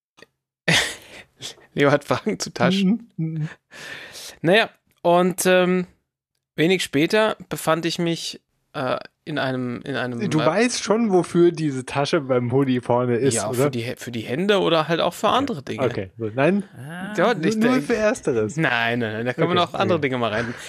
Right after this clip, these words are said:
Speaker 1: Es, es ging ja nur temporär drum, was
Speaker 2: Hm.
Speaker 1: etwas zu verstauen, weil ich war sowieso eigentlich auf dem Weg nach oben hier an den, an den Schreibtisch, dann hätte ich sie dann da hingelegt. Ähm,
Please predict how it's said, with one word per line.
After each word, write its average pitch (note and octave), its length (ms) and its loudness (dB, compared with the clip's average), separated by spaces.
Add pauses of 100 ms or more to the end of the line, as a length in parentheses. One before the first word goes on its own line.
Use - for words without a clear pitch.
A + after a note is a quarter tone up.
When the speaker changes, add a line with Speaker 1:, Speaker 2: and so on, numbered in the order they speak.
(120)
Speaker 1:
Es, D#3+ 200 0 (220)
es - 160 -4
ging G#3 100 -2
ja G#3 80 2
nur F#3+ 160 2
temporär D#3 680 2
drum, A#2+ 360 -4
was A2 280 -2
Speaker 2:
Hm. F#2+ 60 -8
Speaker 1:
etwas - 280 -4
zu D3+ 100 -6
verstauen, D#3 560 0 (280)
weil D3+ 140 2
ich C#3 100 -6
war D#3 100 2
sowieso D#3+ 380 0
eigentlich E3+ 360 2
auf - 100 -14
dem D#3 180 -2
Weg C#3+ 160 0
nach D3+ 160 0
oben C#3+ 380 -2
hier C3+ 260 0
an C3+ 140 0
den, C3 240 0 (300)
an - 100 -4
den B2 80 -2
Schreibtisch, C#3+ 420 0
dann C#3+ 60 0
hätte B2 100 -4
ich B2 80 -6
sie B2+ 80 -2
dann A#2 140 -4
da A2 60 -6
hingelegt. A#2 540 -4 (460)
Ähm, C#3+ 240 0